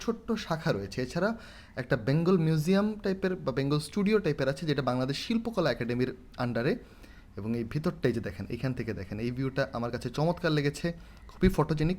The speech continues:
খুবই অ্যাস্থেটিক। এবং যারা সত্যিকার অর্থে স্থাপত্যশৈলী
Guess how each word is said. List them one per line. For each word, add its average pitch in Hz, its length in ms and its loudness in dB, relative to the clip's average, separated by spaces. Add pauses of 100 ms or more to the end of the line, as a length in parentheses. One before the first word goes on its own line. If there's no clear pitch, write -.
খুবই 147 240 0
অ্যাস্থেটিক। 156 480 0 (480)
এবং 123 160 2 (140)
যারা 139 260 6 (840)
সত্যিকার 202 640 -2
অর্থে 135 280 -2 (380)
স্থাপত্যশৈলী 156 840 0